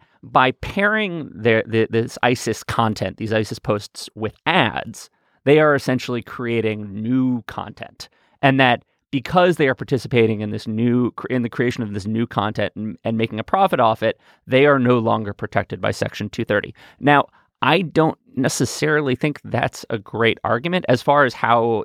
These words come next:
uh, Google is supposedly paying isis. Um, the issue here is that Google has allowing, is allowing them to run ads before their videos sometimes,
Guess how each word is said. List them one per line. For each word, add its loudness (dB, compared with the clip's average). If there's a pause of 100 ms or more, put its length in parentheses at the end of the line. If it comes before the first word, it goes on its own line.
(160)
uh, 0
Google -2
is -4
supposedly -4
paying 0
isis. 0 (420)
Um, 2
the 0
issue 2
here 2
is -4
that 0 (200)
Google 2
has 0 (260)
allowing, 2
is -2
allowing 4
them -6
to -6
run -2
ads -2
before 0
their -2
videos 0
sometimes, -4